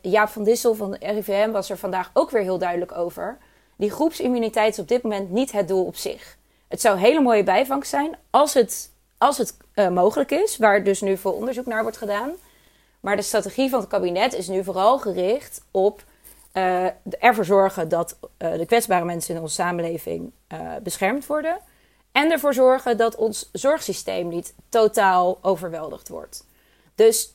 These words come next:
dat wil ik wel even heel duidelijk zeggen, omdat er zijn mensen die nu een soort van dat groepsimmuniteit,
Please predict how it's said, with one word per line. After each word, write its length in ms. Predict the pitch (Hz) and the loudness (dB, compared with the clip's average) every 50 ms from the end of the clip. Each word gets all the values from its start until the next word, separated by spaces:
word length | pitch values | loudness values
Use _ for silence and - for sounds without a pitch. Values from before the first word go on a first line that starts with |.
| _ _ | _ _
dat 240 | - 160 220 262 262 | 0 2 2 4 4
wil 100 | 285 294 | 2 0
ik 80 | 294 | 2
wel 120 | 254 262 254 | 2 2 4
even 200 | 247 233 214 220 | 2 2 2 0
heel 320 | 214 233 269 - - 302 | 0 2 2 2 2 4
duidelijk 320 | 269 247 233 226 214 214 - | 4 4 4 4 2 0 0
zeggen, 440 | - 262 254 247 - 190 196 - | -2 -2 -2 -4 -4 -6 -6 -6
omdat 400 | - 214 214 202 214 202 - - _ _ _ _ _ _ _ | -6 -4 -4 -2 -4 -4 -6 -12 _ _ _ _ _ _ _
er 140 | - 208 196 | -2 0 2
zijn 280 | 190 220 233 269 277 | 2 2 2 4 2
mensen 380 | 254 254 247 254 254 - 240 214 | 2 2 0 0 0 0 0 0
die 140 | 208 208 208 | 0 0 0
nu 200 | 214 220 220 214 | 2 2 2 2
een 80 | 208 | 0
soort 300 | 208 - 226 214 214 202 | 0 0 0 0 0 -2
van 360 | - - 214 208 202 202 196 - _ _ _ | -2 -2 -2 -2 -2 -4 -6 -8 _ _ _
dat 160 | - 208 202 | -4 -4 -4
groepsimmuniteit, 1160 | - - - 247 269 - - - 240 247 226 226 214 214 208 - 226 208 208 214 202 - - | -4 -2 -2 -2 -2 -2 -4 -2 0 0 2 2 2 2 0 0 0 2 2 0 0 -2 -8